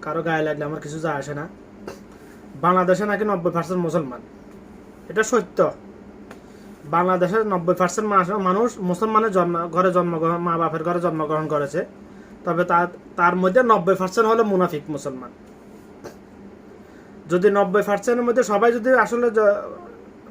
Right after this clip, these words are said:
মুসলমান হইতো, ম-, আমি এখানে একটা মুসলম-, মুসলমান শব্দের অর্থ হলো আত্মসমর্পণকারী, যে নিজেকে আল্লাহর কাছে আত্মসমর্পণ করেছে, তাকে বলা হয় মুসলমান। আর ইসলাম শব্দের অর্থ হলো আত্মসমর্পণ করা।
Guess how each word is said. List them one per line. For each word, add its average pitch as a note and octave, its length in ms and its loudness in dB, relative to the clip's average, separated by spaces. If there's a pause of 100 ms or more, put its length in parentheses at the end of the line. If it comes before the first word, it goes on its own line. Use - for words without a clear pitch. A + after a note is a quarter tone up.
(300)
মুসলমান A#3+ 440 2
হইতো, G#3 340 4 (1300)
ম-, F3+ 200 -6
আমি F#3 180 0
এখানে A3 240 2
একটা G#3+ 280 2
মুসলম-, G3 560 -2
মুসলমান A#3+ 500 2
শব্দের G#3+ 300 0
অর্থ G#3 180 2
হলো A3 200 2
আত্মসমর্পণকারী, G3+ 1080 -2 (580)
যে G#3+ 140 4
নিজেকে G#3+ 360 2
আল্লাহর G#3 460 4
কাছে A#3 200 -2
আত্মসমর্পণ G#3 680 -2
করেছে, G3 360 -2
তাকে F#3+ 300 -2
বলা G3+ 200 2
হয় F#3+ 120 0
মুসলমান। E3 480 -2 (920)
আর D#3 100 -6
ইসলাম A3+ 320 0
শব্দের A#3+ 340 2
অর্থ B3 240 0
হলো B3 220 4
আত্মসমর্পণ G#3+ 760 0
করা। D#3 240 -2